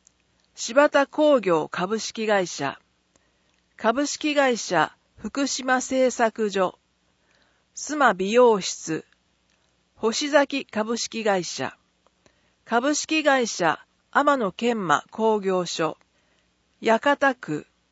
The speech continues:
ブラウンビーンズ、株式会社、岡本製作所。株式会社、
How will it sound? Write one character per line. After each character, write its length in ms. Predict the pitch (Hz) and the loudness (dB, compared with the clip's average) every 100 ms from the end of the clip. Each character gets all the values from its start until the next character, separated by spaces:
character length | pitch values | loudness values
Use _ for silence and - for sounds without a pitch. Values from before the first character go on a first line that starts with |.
| _ _ _ _ _ _ _ _ _ _ _ | _ _ _ _ _ _ _ _ _ _ _
ブ 160 | 214 254 | 2 6
ラ 220 | 285 294 | 6 6
ウ 100 | 285 | 4
ン 140 | 269 | 0
ビ 180 | 254 269 | -4 -2
ー 160 | 226 180 | -4 -6
ン 100 | 151 | -8
ズ、 260 | 156 - _ _ _ _ _ _ _ _ | -10 -10 _ _ _ _ _ _ _ _
株 320 | - 233 202 | -2 -2 -2
式 260 | - 294 269 | -4 -4 0
会 220 | 262 226 | 0 0
社、 360 | - 170 160 - _ - | -2 0 0 -2 _ -8
岡 240 | 190 277 | 2 4
本 320 | 262 254 254 | 4 2 0
製 300 | 233 240 233 | 2 2 2
作 400 | 226 226 - 208 | 2 -2 -2 -4
所。 260 | 180 180 - _ _ _ _ _ _ _ _ _ _ - | 0 -2 -2 _ _ _ _ _ _ _ _ _ _ -2
株 280 | 226 240 294 | 0 0 -2
式 260 | - 294 | -4 -2
会 240 | 285 277 233 | 2 2 2
社、 340 | - 151 131 | -2 -4 -4